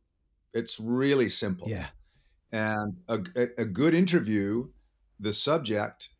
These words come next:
Speaker 1: really feels seen and heard. You're really there attending to every detail and validating, you know, this intense experience they had. And I, you know, I went through this a lot with, um,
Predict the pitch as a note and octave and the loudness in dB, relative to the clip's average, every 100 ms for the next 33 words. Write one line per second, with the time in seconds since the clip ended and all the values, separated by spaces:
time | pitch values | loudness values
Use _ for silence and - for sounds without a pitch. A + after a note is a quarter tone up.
0 | _ _ A2+ G#2+ B2 C#3+ D3 C#3 - C#3+ | _ _ -6 0 4 4 4 0 0 0
1 | C#3+ B2+ - D3 C#3+ C3+ C3 D#3+ D#3 F#2 | 2 0 -2 -2 -2 -2 0 0 0 2
2 | B2 A#2 G2 G#2 C3+ D3+ C3+ C3+ C#3+ C#3 | 4 4 2 2 4 4 4 4 4 2
3 | A2+ G2+ G2 - D3 D#3+ E3+ A#2+ G2 G2+ | 2 -2 -4 -4 2 6 6 6 0 -4
4 | - - _ - A#2+ - C3 B2+ B2 C3 | -10 -20 _ -6 -4 0 0 2 2 2
5 | D3+ - G#2+ G2+ F#2 F2+ F#2 - _ _ | -2 -2 -4 -2 -4 -6 -10 -18 _ _
6 | - A2+ G#2 F2+ A#2 C#3+ F3+ A2+ G2+ F#2+ | -4 -2 -2 0 4 4 4 4 2 2
7 | G2 G#2+ A#2+ - A#2+ A2 A#2+ A#2 B2 A2+ | 0 -4 -8 -4 0 2 2 0 -2 -2
8 | C3+ B2 A#2 - - D#3 F3 B2+ - G2+ | -2 -2 -4 -8 -2 2 2 0 -4 -4
9 | F#2+ G2 F2+ F2+ F2+ - _ _ - A#2 | -2 -2 -2 -4 -8 -14 _ _ -6 0
10 | B2 A#2+ C#3+ C3+ C#3+ C#3 E3 D#3+ - E3 | 0 0 -2 0 0 0 -2 -2 2 2
11 | D#3 C#3 C3 B2+ D3+ D#3+ - A2+ G#2+ - | 2 0 -2 0 0 0 2 0 0 -2
12 | A#2 G#2+ G#2 G#2 | 0 2 0 -4